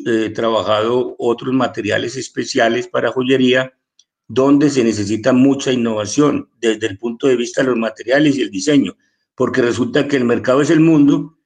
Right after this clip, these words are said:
y se genera más empleo con conocimiento, agregando valor, que en la misma extracción. Entonces, seguimos interactuando con comunidades, buscando financiación internacional, buscando financiación nacional,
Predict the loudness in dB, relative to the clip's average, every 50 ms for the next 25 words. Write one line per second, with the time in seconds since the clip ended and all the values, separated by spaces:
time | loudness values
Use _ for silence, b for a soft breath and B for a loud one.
0 | _ _ _ 2 2 4 4 2 2 -2 -4 -6 -6 -4 -4 -4 -4 0 2 2
1 | 4 4 4 2 2 4 4 4 2 2 2 2 2 2 0 -2 -6 -6 -6 -4
2 | -4 -6 -6 -6 -8 -8 -6 -6 -4 -4 -6 -6 -10 -14 -16 -14 -12 -12 -12 -12
3 | -8 -4 -2 -2 0 0 0 -2 -2 -4 _ _ _ _ _ -6 -4 -2 -2 -2
4 | -2 -2 -2 -4 -4 -4 -6 -8 -8 -6 -8 -8 -6 -4 -2 -2 -2 -2 -6 -14
5 | _ _ _ _ _ _ _ _ -2 0 0 2 2 2 4 4 4 4 4 4
6 | 2 -2 -6 -6 -6 -4 -2 0 -2 -2 -2 0 -2 0 0 0 -2 -2 -4 -6
7 | -6 -6 -6 -4 -4 -4 -4 -2 -2 0 0 -2 -2 -4 -8 _ _ _ _ _
8 | _ _ -4 -4 -4 -2 0 0 2 2 2 2 0 0 -2 -2 -2 -4 -2 -2
9 | 0 0 0 0 0 -4 -4 -4 -4 -4 -4 -2 0 0 0 -2 -4 -6 -12 _
10 | _ _ _ -14 -14 -10 -6 -4 -4 -2 -2 -2 -2 -2 -4 -4 -6 -6 -4 -4
11 | -4 -4 -4 -4 -2 0 0 0 2 2 0 -2 -4 -8